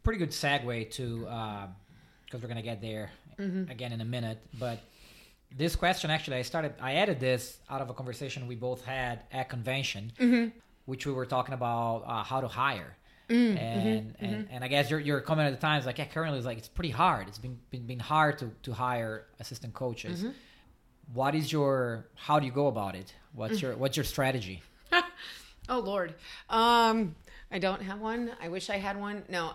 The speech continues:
Speaker 2: I do. I do have a strategy. Uh, first is, like, it depends on the position. I really like when we talk about, like, younger coaches or part-time coaches, I love it if they can come from the program. I think that's super impactful to have people that have been involved with your program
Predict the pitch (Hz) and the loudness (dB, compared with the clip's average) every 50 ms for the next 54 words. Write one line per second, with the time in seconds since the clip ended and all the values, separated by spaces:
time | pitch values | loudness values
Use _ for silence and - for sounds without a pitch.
0 | - - - 202 175 170 160 160 151 147 147 - - 170 160 160 160 160 143 147 | -8 -4 -4 -4 -2 -2 -4 -4 -4 -6 -6 -6 -6 -6 -4 -4 -2 -2 -4 -4
1 | 139 - - 143 135 135 139 139 139 131 - - 165 156 151 - 226 226 233 226 | -4 -6 -4 -4 -6 -6 -8 -8 -8 -6 -4 -2 -2 -2 0 0 0 0 0 0
2 | - - 175 160 160 160 160 - - 165 151 - 170 - - - 214 208 196 196 | -2 -2 0 0 0 -2 -4 -2 -2 -2 -2 -2 -6 -6 -4 -4 -2 -2 -2 -4
3 | 175 156 165 151 139 120 - - 147 143 - _ _ _ _ - - - - - | -4 -4 -6 -6 -6 -6 -8 -8 -10 -12 -14 _ _ _ _ -20 -20 -20 -20 -20
4 | - - _ _ - - 170 170 160 147 170 190 190 190 185 180 170 151 151 151 | -20 -20 _ _ -6 -2 0 0 0 0 0 2 2 2 2 4 2 2 2 2
5 | 147 - - - - - _ _ _ _ _ _ _ _ _ _ _ _ _ _ | -2 -4 -6 -14 -16 -16 _ _ _ _ _ _ _ _ _ _ _ _ _ _
6 | _ _ _ _ _ _ _ _ _ - 165 170 156 156 151 - 160 151 - 143 | _ _ _ _ _ _ _ _ _ -6 -4 -4 -2 -2 2 2 2 2 2 0
7 | 147 143 - 147 147 151 143 139 131 131 - 147 139 135 - 143 135 131 - - | -2 -2 -2 -4 -4 -4 -6 -6 -6 -8 -6 -6 -6 -6 -6 -8 -10 -10 -12 -12
8 | - - 147 - 135 135 135 - 147 139 - 160 131 127 - 139 127 - - - | -12 -12 -8 -6 -6 -6 -6 -6 -8 -8 -6 -8 -8 -8 -8 -12 -12 -12 -10 -8
9 | 160 151 151 151 147 147 151 151 143 - - 139 - 151 131 - 156 131 127 - | -6 -4 0 2 2 2 2 0 -2 -4 -6 -8 -8 -8 -10 -10 -10 -10 -10 -12
10 | 139 - - - - - - - - - - _ - _ _ _ _ _ - 156 | -14 -14 -10 -10 -10 -10 -10 -14 -18 -18 -20 _ -20 _ _ _ _ _ -10 -10
11 | 147 - 151 143 139 147 151 135 - - - - - - - - - 208 180 - | -8 -6 -8 -8 -6 -6 -6 -4 -4 -6 -8 -8 -6 -6 -4 -2 -2 -4 -2 -2
12 | 185 165 160 160 156 - 160 127 127 - - - - 123 87 - - 147 143 139 | -2 -2 -2 -2 -4 -2 -2 -2 -2 -4 -10 -12 -12 -12 -12 -10 -8 -6 -4 -6
13 | 135 135 - - - 147 - 156 151 147 143 151 139 - - 139 135 131 127 131 | -6 -8 -10 -14 -12 -10 -8 -8 -6 -6 -6 -8 -8 -10 -10 -10 -10 -8 -8 -6
14 | 127 135 139 147 131 - 135 127 - 139 135 131 143 139 135 135 135 | -6 -6 -6 -8 -10 -12 -12 -10 -8 -8 -6 -6 -6 -8 -8 -10 -12